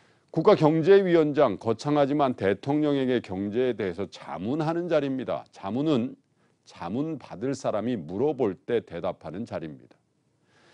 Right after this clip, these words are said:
민주화가 되기 전에 고 김대중 대통령과 김영삼 대통령이 야당 지도자를 할 때 잠깐이지만 한 당에 있었던 적이 있습니다. 김영삼 대통령이 총재를 하고 김대중 대통령이 고문의 직함을 가졌었습니다.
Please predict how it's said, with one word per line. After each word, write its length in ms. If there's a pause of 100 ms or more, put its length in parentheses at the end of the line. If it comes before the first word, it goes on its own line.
(160)
민주화가 560
되기 240
전에 540
고 320
김대중 520
대통령과 640
김영삼 640
대통령이 540
야당 460
지도자를 540
할 120
때 300 (380)
잠깐이지만 760
한 320
당에 480 (320)
있었던 480
적이 200
있습니다. 340 (600)
김영삼 460
대통령이 440
총재를 480
하고 360
김대중 500
대통령이 480
고문의 540
직함을 640
가졌었습니다. 720